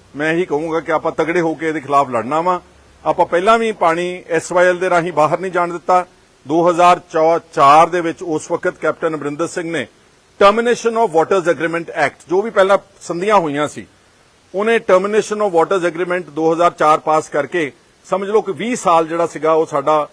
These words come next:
ਪਾਣੀ ਬਚਾ, ਅ, ਅ, ਦਰਿਆਈ ਪਾਣੀ ਜਿਹੜਾ ਉਹਦੀ ਹਿਫਾਜ਼ਤ ਰਹੀ ਆ ਤੇ ਆਉਣ ਵਾਲੇ ਸਮੇਂ ਦੇ ਵਿੱਚ ਵੀ ਅਸੀਂ ਇਹੀ ਕਰਾਂਗੇ ਔਰ ਮੈਂ ਕੋਸ਼ਿਸ਼ ਕਰਾਂਗੇ ਇਹਨੂੰ ਰਿਸਰਚ ਕਰਕੇ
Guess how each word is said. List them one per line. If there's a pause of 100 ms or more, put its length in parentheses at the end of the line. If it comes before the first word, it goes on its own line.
(260)
ਪਾਣੀ
ਬਚਾ,
ਅ,
ਅ,
ਦਰਿਆਈ
ਪਾਣੀ
ਜਿਹੜਾ
ਉਹਦੀ
ਹਿਫਾਜ਼ਤ
ਰਹੀ
ਆ (420)
ਤੇ
ਆਉਣ
ਵਾਲੇ
ਸਮੇਂ
ਦੇ
ਵਿੱਚ
ਵੀ
ਅਸੀਂ
ਇਹੀ
ਕਰਾਂਗੇ
ਔਰ
ਮੈਂ
ਕੋਸ਼ਿਸ਼
ਕਰਾਂਗੇ
ਇਹਨੂੰ
ਰਿਸਰਚ
ਕਰਕੇ